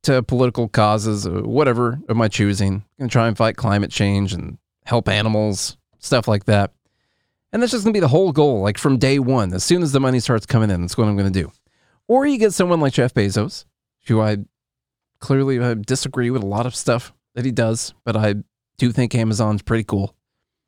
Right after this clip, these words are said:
He creates Amazon, totally changes the world. I don't know if everyone remembers, but we didn't have just two-day shipping or single-day shipping on everything. We didn't have the groceries delivered to our house before this time.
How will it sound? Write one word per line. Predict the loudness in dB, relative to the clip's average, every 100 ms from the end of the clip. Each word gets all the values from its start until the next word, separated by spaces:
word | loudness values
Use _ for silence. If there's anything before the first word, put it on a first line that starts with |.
| _ _ _ _
He | -2
creates | 2 2 4 2
Amazon, | 2 2 2 2 0
totally | 2 2 4 0 0
changes | 0 0 0 0
the | 2
world. | 2 2 0 -2 -8 _ _ _ _ -4
I |
don't | -2 2
know | 2
if | 2
everyone | 2 2 2
remembers, | 2 2 2 0 0
but | 0 0
we | 0
didn't | 0 0
have | 0 0
just | -2 -4 -4
two-day | 0 0 0
shipping | 0 -2 0 0
or | 0
single-day | 0 -2 0 0 0
shipping | 0 0 0 -2 -8 _ _ _ _ -2
on | 0 2
everything. | 2 2 2
We | 2
didn't | 2
have | 2 2
the | 2 0
groceries | 2 2 2 0 0 0 0
delivered | 0 0 0 0
to |
our | 2 2
house | 0 -2 -6 -12 _ _ _
before | -6 0 2
this | 2 0
time. | 0 2 0